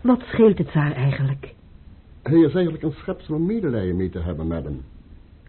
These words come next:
Speaker 2: U wilt me nu wel excuseren, ik moet de spijzen voor het souper gaan proeven.
Speaker 1: Palen. Jij duivel, jij duivel.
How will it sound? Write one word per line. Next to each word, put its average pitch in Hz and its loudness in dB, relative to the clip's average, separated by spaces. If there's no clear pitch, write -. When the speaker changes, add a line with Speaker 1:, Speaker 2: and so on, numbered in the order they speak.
Speaker 2:
U 139 4
wilt 110 4
me 107 2
nu 107 4
wel 95 0
excuseren, 107 0
ik 110 -6
moet 113 -4
de 110 -6
spijzen 110 -2
voor 113 -6
het 107 -8
souper 123 -4
gaan 101 -6
proeven. 78 -8
Speaker 1:
Palen. - -12
Jij - -18
duivel, - -14
jij - -16
duivel. - -12